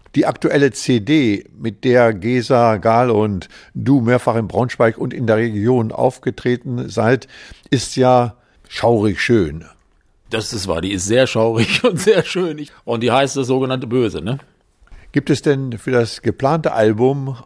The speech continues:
Speaker 1: auch einen Namen, der vielleicht den Inhalt so ein bisschen zusammenfasst?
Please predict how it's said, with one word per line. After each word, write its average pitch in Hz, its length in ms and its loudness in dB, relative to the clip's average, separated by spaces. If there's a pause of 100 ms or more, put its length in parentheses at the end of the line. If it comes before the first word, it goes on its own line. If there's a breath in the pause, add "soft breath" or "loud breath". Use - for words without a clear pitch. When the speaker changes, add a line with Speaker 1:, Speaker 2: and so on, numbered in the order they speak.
Speaker 1:
auch 143 260 0
einen 123 420 -4
Namen, 127 440 0
der 123 160 2
vielleicht 120 340 0
den 110 200 0
Inhalt 117 460 2
so - 140 -8
ein 98 200 -4
bisschen 92 680 -2 (160)
zusammenfasst? 101 1000 -4